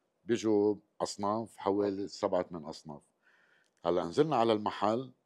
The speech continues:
Speaker 1: ولعنا الزيت والسمنة وبلشنا نقلي الكلاج.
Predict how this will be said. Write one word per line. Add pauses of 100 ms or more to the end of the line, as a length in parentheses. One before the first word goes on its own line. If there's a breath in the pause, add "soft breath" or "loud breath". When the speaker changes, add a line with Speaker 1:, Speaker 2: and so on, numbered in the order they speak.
(320)
Speaker 1:
ولعنا (640)
الزيت
والسمنة
وبلشنا
نقلي
الكلاج.